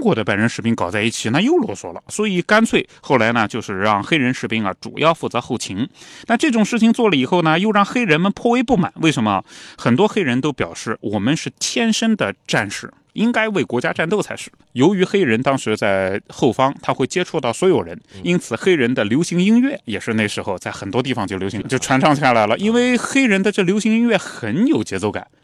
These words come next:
Speaker 1: 嗯。
Speaker 2: 当然，目前这个美军的登陆的，看这个情况啊，
Speaker 1: 嗯。
Speaker 2: 也不是啥想象的，哎，运过来就投入战场嘛。这也是德国人想争取的。美军没有完全挺上战场一线的时候，就把法国给吃下来。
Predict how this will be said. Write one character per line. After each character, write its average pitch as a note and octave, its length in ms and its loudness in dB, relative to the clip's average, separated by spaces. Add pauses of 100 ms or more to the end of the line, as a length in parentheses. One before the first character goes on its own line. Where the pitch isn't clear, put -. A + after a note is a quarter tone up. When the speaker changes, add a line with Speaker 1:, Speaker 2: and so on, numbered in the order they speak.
(100)
Speaker 1:
嗯。 G2+ 80 0
Speaker 2:
当 A#2+ 80 4
然， D3 100 2
目 D3+ 120 0
前 B2 180 -2
这 C3+ 80 -2
个 A#2 80 0
美 G#2 160 -4
军 B2+ 200 -4
的 A#2+ 80 -2
登 B2+ 200 -2
陆 B2+ 160 -6
的， F2+ 120 -12
看 G2 160 -10
这 G#2 80 -8
个 G2 180 -6
情 F#2 220 -12
况 F#2+ 220 0
啊， E2 120 -20
Speaker 1:
嗯。 A2 200 4
Speaker 2:
也 F2 60 -4
不 B2+ 140 -4
是 B2 80 -4
啥 A#2+ 180 2
想 G2 200 -8
象 B2 160 -2
的， A2 80 -8
哎， F#3+ 100 0
运 A3+ 160 -2
过 E3 100 4
来 E3+ 80 4
就 F#3 120 2
投 - 100 -6
入 E3 80 -2
战 D3+ 180 -2
场 E2 200 -8
嘛。 D#2+ 80 -20 (500)
这 D3 100 2
也 A2+ 120 2
是 A2+ 100 -4
德 A2+ 160 2
国 A#2 120 0
人 G#2+ 100 -2
想 F2+ 160 -8
争 G2+ 180 -8
取 - 160 -16
的。 - 140 -20 (220)
美 G2 300 -4
军 B2+ 340 -4
没 G#2+ 180 -2
有 A2+ 140 0
完 F#2 340 -4
全 F2 360 -10 (300)
挺 F#2 240 -10
上 G#2+ 320 -4
战 G#2+ 240 -4
场 D#2+ 260 -14
一 C#3+ 100 -8
线 C3 220 -2
的 E2 100 -10
时 - 120 -18
候， F2 120 -16
就 G2+ 140 -12
把 F2 160 -8
法 - 140 -14
国 F2 200 -14
给 E2 120 -14
吃 - 180 -10
下 F#2+ 160 -8
来。 A1+ 100 -18